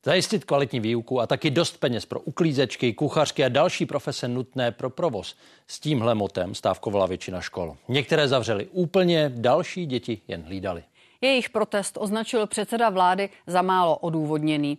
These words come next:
Speaker 2: Zdůraznil, že i s přislíbenými dodatečnými prostředky rozpočet rezortu školství jako jeden z mála v příštím roce poroste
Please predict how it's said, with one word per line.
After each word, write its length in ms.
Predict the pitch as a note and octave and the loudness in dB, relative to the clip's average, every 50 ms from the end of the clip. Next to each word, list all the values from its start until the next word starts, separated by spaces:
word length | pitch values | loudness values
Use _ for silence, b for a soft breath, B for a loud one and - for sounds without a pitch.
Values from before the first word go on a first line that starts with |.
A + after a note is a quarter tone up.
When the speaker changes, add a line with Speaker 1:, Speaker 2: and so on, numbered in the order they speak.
| - - | -6 -6
Speaker 2:
Zdůraznil, 680 | F3+ F3 F#3+ F#3+ G#3 G#3 G3 G3 F#3 E3+ E3 E3+ E3 | -4 0 2 2 2 2 2 0 -2 -2 -2 -4 -4
že 200 | D#3+ - D#3+ - _ - | -6 -6 -8 -8 _ -4
i 100 | - A#3+ | -4 -4
s 100 | - - | -4 -6
přislíbenými 880 | - - - B3+ - - C4+ C4+ A#3+ A3+ B3 B3 B3 B3 B3 A#3+ B3 A#3+ | -8 -8 -6 -6 -4 -2 -2 -2 0 0 0 0 0 0 0 -2 -2 -2
dodatečnými 800 | G3 F#3 G#3+ G#3 A#3+ B3 - B3 A3+ - - A#3+ A#3 A#3 A#3 A3+ | 0 0 2 2 0 -2 -4 -6 -8 -6 -6 -4 -4 -2 -4 -4
prostředky 680 | A3+ G#3+ G#3+ G3+ - - - A#3+ A3+ - - - F3+ E3 | -4 -6 -6 -8 -8 -10 -12 -12 -12 -12 -10 -8 -8 -8
rozpočet 520 | E3+ E3 - - G#3+ A3 - A3+ G3 - | -8 -8 -10 -10 -12 -10 -10 -10 -10 -8
rezortu 420 | - F#3 F#3 G#3+ G#3+ G#3 - G3+ F3+ | -8 -6 -6 -6 -6 -6 -6 -8 -8
školství 560 | - - A#3+ A#3+ B3+ - - G#3+ G3+ F#3 B B B B B | -6 -4 -4 -4 -4 -6 -6 -6 -6 -6 B B B B B
jako 220 | - G#3 - - B3+ | -4 -4 -2 -2 -2
jeden 280 | B3+ B3 A#3+ G#3 G3+ | 0 0 0 -2 -2
z 60 | G3 | -2
mála 420 | G#3+ A#3 A#3 B3+ C4 A#3 F#3+ D#3+ - - | -2 0 0 2 2 0 0 -2 -4 -8
v 80 | - | -14
příštím 400 | - - G#3+ G3+ - - A#3 A#3 | -10 -10 -10 -8 -6 -6 -4 -4
roce 240 | A3+ A#3 - - B3+ | -4 -6 -6 -6 -6
poroste 460 | - A#3+ A3 G#3 F#3 - - - C#3 | -4 -2 -2 -2 -4 -4 -6 -6 -6